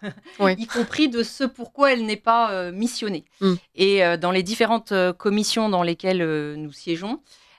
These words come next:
Speaker 1: euh, eh bien, justement, nous nous sommes répartis le travail, aussi bien sur les sujets d'environnement, puisque le discours... Euh, euh, d'ouverture, on va dire, du mandat de Ursula von der Leyen, euh,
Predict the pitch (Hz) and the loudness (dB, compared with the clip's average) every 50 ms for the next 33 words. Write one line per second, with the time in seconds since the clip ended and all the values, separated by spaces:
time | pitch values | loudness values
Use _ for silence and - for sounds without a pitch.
0 | _ 165 165 165 160 160 156 156 151 151 147 147 139 147 165 180 185 185 175 - | _ -6 -4 -2 0 0 2 2 0 0 0 -2 -2 -2 -2 -2 -2 -2 -4 -2
1 | 185 196 226 233 202 185 185 180 - 262 247 240 226 175 220 269 269 - 170 - | 0 2 2 2 2 0 -2 -2 0 0 0 2 2 2 2 2 2 0 -2 -2
2 | - - - 220 196 - - - 180 170 156 156 180 214 208 185 165 - - 175 | -6 -18 -20 -20 -20 -16 -8 -6 -4 -2 0 0 -2 -2 -6 -12 -16 -20 -20 -20
3 | - - 180 180 180 185 175 - - - 175 170 170 165 160 - - 165 160 180 | -14 -8 -6 -4 -4 -4 -6 -8 -12 -14 -8 -6 -6 -6 -6 -8 -12 -10 -6 -4
4 | 180 165 165 165 160 165 160 165 165 180 226 277 - - - - 180 175 160 160 | -4 -4 -4 -6 -4 -4 -2 -2 -2 -2 -2 -2 -4 -6 -10 -8 -6 -6 -6 -8
5 | 156 170 175 - - _ 214 202 180 170 156 156 _ _ _ _ _ _ _ _ | -10 -12 -18 -20 -18 _ -14 -8 -6 -6 -6 -6 _ _ _ _ _ _ _ _
6 | - 160 156 151 147 185 214 214 233 226 - - - - 247 233 226 196 190 175 | -14 -12 -12 -10 -8 -6 -2 0 0 0 0 -2 -12 -12 -8 -6 -6 -4 -4 -4
7 | 170 180 170 170 185 196 196 190 180 170 160 165 180 180 180 185 185 190 190 180 | -4 -4 -4 -4 -2 -2 0 0 0 0 -2 -4 -6 -4 -2 0 2 2 2 2
8 | 170 165 160 170 _ - 185 180 180 - - 175 170 170 165 170 165 170 175 180 | 0 -6 -14 -16 _ -18 -14 -14 -14 -14 -16 -16 -12 -10 -10 -10 -10 -8 -8 -8
9 | 180 185 170 151 | -8 -8 -10 -12